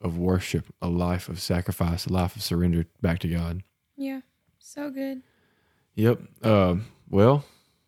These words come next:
Speaker 1: I guess that's all we got.
Speaker 2: <laughs> Why'd you pause like that?
Speaker 1: I guess it is.
Speaker 2: Well, sacrifice and surrender are not always pretty. It's not always easy.
Speaker 1: Yeah.
Speaker 2: But it's worth it, and it's what we're s-,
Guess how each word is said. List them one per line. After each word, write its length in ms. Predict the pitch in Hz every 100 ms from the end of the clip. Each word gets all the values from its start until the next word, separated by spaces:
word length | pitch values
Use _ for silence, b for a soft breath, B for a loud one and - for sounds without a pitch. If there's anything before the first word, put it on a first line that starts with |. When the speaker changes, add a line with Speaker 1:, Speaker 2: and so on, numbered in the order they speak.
| _ _ _ -
Speaker 1:
I 40 |
guess 240 | 110 127
that's 160 | 135 120
all 160 | 123 123
we 100 | 120
got. 240 | 131 127
Speaker 2:
<laughs> 80 | -
Why'd 1500 | 381 427 - 554 - - - - - 554 640 508 - 480 480
you 120 | 480 453
pause 360 | 415 427 453
like 280 | 381 339 -
that? 380 | 330 302 - - - 143 151 156 131
Speaker 1:
I 80 | 113
guess 200 | 117 139
it 120 | 143
is. 300 | 160 139 101 B B B B B _ -
Speaker 2:
Well, 200 | 269 285 -
sacrifice 840 | - 294 302 339 - 349 349 - -
and 360 | 269 262 269 262
surrender 540 | 262 247 269 294 311 -
are 120 | 254
not 240 | 247 -
always 280 | 240 240 233
pretty. 440 | - 269 294 330 320
It's 120 | -
not 160 | 254 247
always 220 | 247 247
easy. 460 | 254 277 320 311 302 _ _ _ _ -
Speaker 1:
Yeah. 160 | 95 87 -
Speaker 2:
But 100 | 247
it's 160 | 233
worth 260 | 262 277 277
it, 200 | 311 -
and 420 | 247 240 240 247 254 _ _ _
it's 100 | -
what 100 | 262
we're 80 | 277
s-, 340 | 254 - -